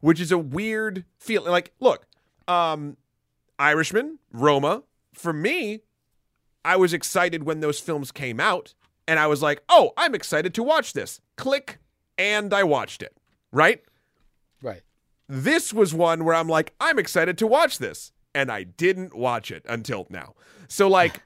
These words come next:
Speaker 2: <laughs>
Speaker 1: there's an interesting, and I don't know if it has to do with the style or the pedigree or what it was.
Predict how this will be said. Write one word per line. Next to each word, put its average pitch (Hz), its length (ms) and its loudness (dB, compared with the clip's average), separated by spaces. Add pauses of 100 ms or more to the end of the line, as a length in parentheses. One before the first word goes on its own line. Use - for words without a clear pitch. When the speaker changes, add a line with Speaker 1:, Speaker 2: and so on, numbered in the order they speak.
Speaker 2:
<laughs> - 120 -20
Speaker 1:
there's 190 280 0
an 202 160 -4
interesting, 202 840 -6 (1080)
and 190 100 -2
I 208 100 4
don't 233 120 0
know 226 100 4
if 190 80 0
it 190 80 0
has 185 140 -2
to 156 80 -12
do 160 100 0
with 151 120 -4
the 131 60 -14
style 220 420 0
or 127 80 -6
the - 80 -4
pedigree 196 480 -2
or 113 120 -4
what 175 200 2
it 156 80 0
was. 143 420 -2